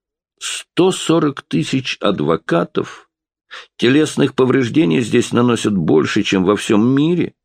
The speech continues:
Мошенники по страховой части съезжаются сюда со всей галактики.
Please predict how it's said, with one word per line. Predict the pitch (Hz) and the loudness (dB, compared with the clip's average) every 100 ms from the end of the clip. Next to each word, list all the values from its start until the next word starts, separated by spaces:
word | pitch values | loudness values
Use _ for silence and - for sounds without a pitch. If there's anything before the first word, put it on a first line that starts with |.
| _ _ _ _ _ _ _ | _ _ _ _ _ _ _
Мошенники | - 117 139 170 170 160 156 156 | 0 0 2 2 2 2 0 -2
по | - 143 | 0 -2
страховой | - - 135 143 139 | 0 0 2 2 0
части | 123 135 117 - | 0 0 0 -4
съезжаются | 101 - 113 92 135 113 - 110 | -4 0 0 2 2 2 0 -2
сюда | 107 101 143 | 0 2 2
со | 117 | 0
всей | 104 120 | -2 0
галактики. | 117 98 80 - - - - - | 2 2 0 -4 -12 -20 -18 -18